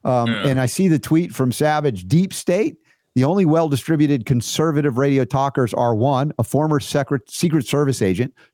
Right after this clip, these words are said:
Speaker 1: two, a former Justice Department lawyer, three, a narcissistic blowhard who wears a C I A pin and tells everybody <laughs> how tough he is. Do the math. They rolled you." And apparently that was a, a, a, a dig at Dan Bongino.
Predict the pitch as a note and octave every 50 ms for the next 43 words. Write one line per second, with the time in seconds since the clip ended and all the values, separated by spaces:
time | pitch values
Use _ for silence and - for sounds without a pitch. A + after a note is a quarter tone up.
0 | _ - - G3 G3+ E3+ D3+ - - A2+ - D3 D3+ D3 D3 B2 G#2 - - C#3
1 | D3 C#3 - E3 C#3+ - - A2+ C3 C3 B2 A#2+ A2+ G#2+ A2 B2 B2+ A2 A2+ A2
2 | - - - _ - D#3 E3+ F#3 F3 D#3+ D#3 C#3+ C3 C#3 D#3 E3+ - D#3 C3+ -
3 | D#3+ C3+ - C#3 A2 F2+ G#2 C#3 D#3+ F3+ D3+ B2 C#3 C3+ C3 B2 A#2+ B2 A#2+ B2+
4 | C#3 C#3+ B2+ B2 A#2 - - D3+ D3+ D3 C#3 C3+ C#3 C#3+ D3 - - C3+ B2+ B2
5 | A#2 - C#3 C3+ B2+ G#2+ C3 B2+ C3+ C3 B2 B2+ - D3+ C3 - - D#3 C#3+ -
6 | - B2+ A#2 A2+ F#2+ - - - - - - D3 E3 D3 C#3+ C#3+ D3 C#3+ C3+ B2+
7 | G#2+ - - B2+ C3 C3+ C#3 C#3+ C#3+ B2+ A2 A2+ F#2 F2+ - - - - _ _
8 | _ - B2 B2 B2+ B2 A#2+ B2+ - - A#2+ - D3+ F3+ E3+ C#3 C#3 C3+ C3 C#3
9 | - C#3+ B2+ A2 B2 - - - A2 A2 - - A2+ A2 A2 - - A2+ G#2+ G#2
10 | G2 - _ _ G#2+ G2+ G2 G2+ C#3 C#3+ C3+ A#2 B2+ A2 - _ _ _ - G#2+
11 | B2+ B2+ B2+ A#2+ A2+ G#2+ G#2 F2+ F#2 B2 C#3+ D3+ A#2+ F2 D2 A2